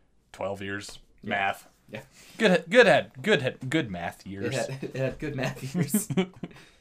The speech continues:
Speaker 1: Um, later, or wait, no, I'm
Speaker 2: Later,
Speaker 1: skipping a paragraph.
Speaker 2: skater.
Speaker 1: <laughs> Nineteen ninety-four removed You Can't Do That on Television to replace it with the sketch show,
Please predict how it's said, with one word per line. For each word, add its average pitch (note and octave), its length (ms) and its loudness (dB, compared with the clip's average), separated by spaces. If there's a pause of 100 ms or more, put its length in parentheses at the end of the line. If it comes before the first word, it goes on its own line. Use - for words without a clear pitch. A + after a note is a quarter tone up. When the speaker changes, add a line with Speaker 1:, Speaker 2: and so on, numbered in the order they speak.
(680)
Speaker 1:
Um, G#2+ 480 2 (1300)
later, D3+ 720 2
or G#2+ 140 -6
wait, F2+ 180 -12
no, E2+ 60 -14 (180)
I'm G2+ 120 -6
Speaker 2:
Later, C3 340 0
Speaker 1:
skipping F2 200 -6
a C#3 140 0
paragraph. D3 240 -4 (320)
Speaker 2:
skater. - 760 -10
Speaker 1:
<laughs> - 40 -20 (1000)
Nineteen D#3+ 760 2
ninety-four C#3+ 600 2
removed A#2+ 540 -2
You A2+ 140 -2
Can't A2 320 -2
Do A2 140 0
That G#2 180 4
on F#2+ 120 -2
Television G2+ 680 -4
to G2+ 100 -10
replace F#2 380 -6
it D2+ 100 -10
with E2+ 140 -16
the - 60 -14
sketch - 360 -2
show, F#2 560 -6